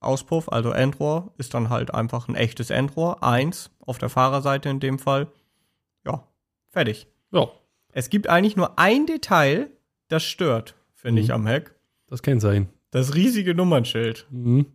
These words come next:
Speaker 1: Und da haben Bernd und Mike uns ja auch vor Ort nochmal gesagt, äh, das war auch, oder sie hätten auch gerne ein kleineres Nummernschild gehabt, weil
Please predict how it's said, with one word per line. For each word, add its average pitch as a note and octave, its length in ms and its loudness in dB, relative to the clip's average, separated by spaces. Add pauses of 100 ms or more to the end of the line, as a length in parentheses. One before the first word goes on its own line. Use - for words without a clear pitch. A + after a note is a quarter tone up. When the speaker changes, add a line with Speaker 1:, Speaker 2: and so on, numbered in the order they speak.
Speaker 1:
Und B2+ 180 -2
da C3 100 4
haben D#3+ 180 4
Bernd D#3+ 200 4
und D#3 100 -2
Mike D#3+ 240 2
uns D3+ 100 0
ja D3+ 100 2
auch D3 80 2
vor D#3+ 160 -2
Ort D3+ 100 0
nochmal D3 240 0
gesagt, C#3+ 420 0 (460)
äh, C#3+ 380 4 (800)
das C3 380 0
war C#3+ 320 6
auch, E3+ 320 0 (120)
oder B2 260 -2
sie B2 140 0
hätten D#3 340 0
auch C#3+ 160 -2
gerne C#3+ 240 2
ein C#3+ 100 2
kleineres D3+ 480 0
Nummernschild A#2+ 560 -2
gehabt, B2 460 0
weil A#2+ 260 -2